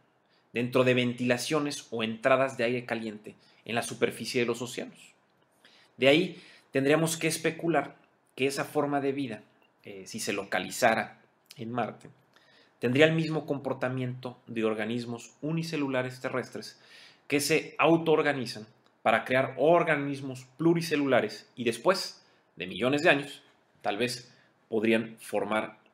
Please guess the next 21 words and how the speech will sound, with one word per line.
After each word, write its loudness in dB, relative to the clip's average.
sistemas -8
complejos. -18
Lo 4
anterior 4
me 4
recuerda 2
a 4
lo 0
que 0
he 4
leído -2
en -4
el 0
libro 2
The 2
Emergence 2
de -4
Stephen, -8
eh, -12
Steven -6
Johnson -2